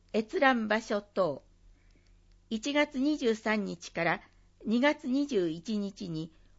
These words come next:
保健センター、市役所第二庁舎一階受付、情報公開コーナー、市役所第二庁舎六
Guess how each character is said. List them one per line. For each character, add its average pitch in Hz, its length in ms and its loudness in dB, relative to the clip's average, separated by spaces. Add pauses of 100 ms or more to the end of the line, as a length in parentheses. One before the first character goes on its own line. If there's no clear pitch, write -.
保 233 140 -4
健 294 320 2
セ 247 180 -2
ン 208 80 -4
タ 156 480 -2
ー、 - 40 -20 (420)
市 285 120 -4
役 302 200 2
所 180 220 0
第 220 240 4
二 247 160 0
庁 214 260 0
舎 165 360 -2
一 185 120 -8 (220)
階 220 340 -2
受 208 280 -4
付、 - 440 -8 (680)
情 294 240 8
報 285 300 2
公 262 240 6
開 240 280 0
コ 202 240 0
ー 170 40 0
ナ 151 300 -2
ー、 - 40 -10 (720)
市 - 180 -4
役 254 180 -2
所 165 200 -4
第 190 240 0
二 220 140 -2
庁 196 220 -4
舎 139 220 -6
六 147 180 -6